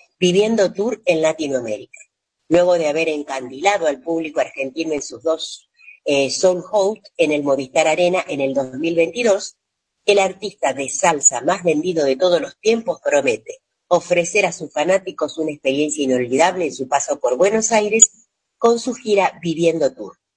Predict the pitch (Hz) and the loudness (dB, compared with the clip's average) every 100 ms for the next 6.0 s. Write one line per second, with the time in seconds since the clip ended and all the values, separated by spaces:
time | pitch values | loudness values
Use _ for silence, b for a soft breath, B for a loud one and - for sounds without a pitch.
0 | _ _ - B B B - 170 156 175 | _ _ -12 B B B 2 2 0 0
1 | 175 175 151 131 135 143 135 - 196 190 | 0 0 -2 -2 -4 -4 -6 0 0 2
2 | 165 156 135 139 - 123 - 147 147 139 | -4 -8 -14 -14 -10 -10 -4 -2 -2 -6
3 | - 269 262 - 147 131 131 131 143 143 | -4 -2 -2 -2 0 2 0 0 -2 -2
4 | 147 190 226 196 170 - 135 135 - 180 | -2 0 0 0 -2 -2 -4 0 2 2
5 | 165 151 131 135 - - 104 98 98 - | 0 -4 -6 -6 -8 -8 -8 -10 -16 -20